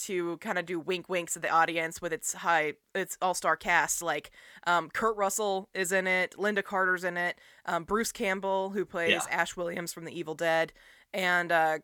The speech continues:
Speaker 1: Cloris Leachman is in it, who is, um, was in Young Frankenstein. Like, they definitely, like, wanna play up on all that stuff. So if you are kind of okay for a movie that definitely cares more about the meta than, like, its actual own plot,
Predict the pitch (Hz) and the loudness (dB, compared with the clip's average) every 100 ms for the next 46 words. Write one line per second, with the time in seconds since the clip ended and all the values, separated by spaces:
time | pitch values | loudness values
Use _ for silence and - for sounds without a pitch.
0 | - - 214 202 185 - - 175 185 - | -10 -8 0 4 4 2 -2 -8 -8 -6
1 | 170 160 165 170 160 120 202 185 160 135 | -6 -6 -6 -8 -10 -8 -4 -2 0 0
2 | 156 151 139 147 - 156 - 196 - 175 | 0 0 -2 -2 -6 -18 -8 -8 -6 -6
3 | 156 160 156 151 135 - 92 123 - _ | -6 -4 -6 -6 -8 -12 -12 -12 -18 _
4 | _ _ 165 156 - - - _ - 220 | _ _ -2 0 -2 -14 -20 _ -4 0
5 | 226 220 196 220 214 220 208 190 180 185 | 2 2 6 4 4 -2 0 0 0 0
6 | 175 - 190 180 175 170 170 160 160 160 | 0 -2 0 4 4 4 0 0 0 0
7 | - - 151 143 - - - - - - | -2 -4 -2 -4 -8 -20 -20 -20 -6 2
8 | 190 185 180 180 - _ 208 - 220 226 | 6 6 6 2 -4 _ -4 -2 -2 -2
9 | 220 180 196 262 294 269 - 208 277 269 | 0 2 2 4 4 4 0 -2 0 0
10 | 277 262 247 240 226 240 202 180 180 202 | 2 2 2 2 0 0 2 2 2 0
11 | 202 202 196 180 - 196 190 208 180 180 | 0 0 0 -2 2 2 2 -2 0 0
12 | 170 165 170 196 208 190 170 160 160 156 | -2 0 2 6 6 4 0 -2 -4 -6
13 | - 160 - - 165 - 165 165 - 165 | 0 0 0 -4 -6 -6 -8 -8 -8 2
14 | 185 233 | 4 4